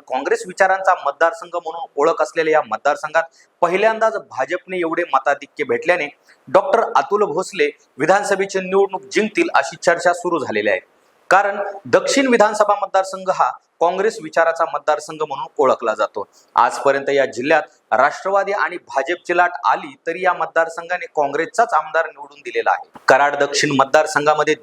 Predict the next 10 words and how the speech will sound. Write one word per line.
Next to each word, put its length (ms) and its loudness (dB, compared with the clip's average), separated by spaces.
दिवंगत 500 2
यशवंतराव 640 2
मोहिते, 420 -6
विलासराव 480 2
पाटील 360 -2
उंडाळकर 560 -2
यांनी 280 -14
नेतृत्व 420 -8
केलेले 360 0
आहे, 200 -2